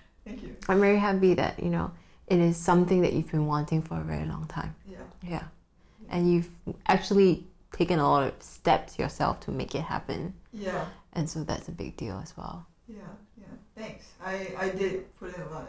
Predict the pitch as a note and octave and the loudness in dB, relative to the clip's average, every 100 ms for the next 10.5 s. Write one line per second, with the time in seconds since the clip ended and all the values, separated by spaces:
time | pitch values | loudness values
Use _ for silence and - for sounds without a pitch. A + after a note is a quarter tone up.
0 | - - E3 - - - - F3+ - - | -16 -14 -14 -14 -16 -6 -4 -4 -6 -16
1 | _ _ _ _ _ A3+ - A3 G3 F#3+ | _ _ _ _ _ -6 -4 0 0 0
2 | F#3 F#3 _ _ _ _ _ _ - E4+ | -4 -12 _ _ _ _ _ _ -14 -2
3 | A3 F#3 G3+ A#3 A#3 A#3 - - D#4 D4+ | 0 0 -4 -6 -6 -8 -14 -8 -6 -6
4 | C#4 C#4 C4+ C4+ - - - _ _ _ | -8 -10 -10 -12 -16 -20 -20 _ _ _
5 | - A#3 A3+ A#3 A3+ A3+ G#3+ G#3 G3 G3 | -10 -8 -4 -2 -4 -6 -10 -8 -4 -2
6 | G3 G3+ - - F#3+ F#3 F#3 F#3+ F#3 F#3 | -2 -4 -10 -10 -8 -6 -8 -8 -10 -12
7 | - - A3+ A3 A3 - G#3 F3+ F3 E3 | -12 -12 -10 -6 -8 -8 -10 -6 -4 -6
8 | F3+ F#3+ G3 F#3 F3 - F3 F3 E3+ - | -8 -12 -12 -12 -14 -16 -12 -12 -12 -12
9 | E3+ F3+ - _ _ _ _ _ _ _ | -12 -12 -18 _ _ _ _ _ _ _
10 | - A3+ A3+ - - | -4 -4 -4 -8 -16